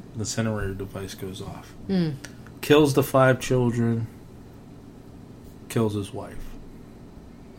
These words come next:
Speaker 1: Okay? There's actually a, a, a stone monument that's at that location because they were the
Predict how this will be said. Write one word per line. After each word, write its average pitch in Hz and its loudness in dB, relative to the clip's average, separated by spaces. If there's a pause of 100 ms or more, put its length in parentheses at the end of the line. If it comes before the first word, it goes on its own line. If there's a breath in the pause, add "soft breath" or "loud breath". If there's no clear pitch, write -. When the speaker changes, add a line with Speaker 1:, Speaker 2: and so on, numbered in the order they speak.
(120)
Speaker 1:
Okay? 107 -4 (1120 loud breath)
There's 120 8
actually 135 10
a, 92 -2 (200)
a, 101 4 (640 loud breath)
a 107 4
stone 120 6
monument 107 4
that's 101 2
at 107 2
that 98 0
location 101 2
because 104 -2
they 113 8
were 117 4
the 110 4